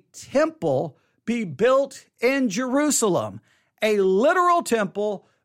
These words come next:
built in literal Jerusalem. Now, those who say the church, or that the church replaced Israel and that Israel is done done away with and God replaced Israel with the church, well, they don't,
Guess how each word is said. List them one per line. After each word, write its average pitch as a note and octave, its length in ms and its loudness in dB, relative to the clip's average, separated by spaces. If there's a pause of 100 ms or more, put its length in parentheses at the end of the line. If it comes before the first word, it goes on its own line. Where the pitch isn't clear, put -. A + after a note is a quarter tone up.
built A#3 380 2
in A#3 180 -6
literal C#4+ 540 2
Jerusalem. A#3 800 -2 (840)
Now, F3+ 180 0
those A#3+ 420 0
who A3+ 140 -8
say G#3+ 240 -2
the G3 120 -4
church, - 560 -4
or G3+ 160 0
that F3 220 -2
the E3+ 100 -4
church G3 320 -4
replaced C#4 460 -4
Israel F#3+ 260 -2
and F3+ 80 0
that E3 120 -4
Israel F3 340 -2
is C#3+ 200 -4
done A#3+ 520 0 (420)
done B3 220 0
away B3+ 280 2
with F#3 280 -2
and F3+ 160 -4
God G#3 360 -2 (160)
replaced G#3+ 400 -2
Israel G#3+ 280 2
with F#3 160 0
the F3+ 100 -2
church, E4 440 -2 (220)
well, A3 140 2
they A#3+ 140 2
don't, C#4 260 -2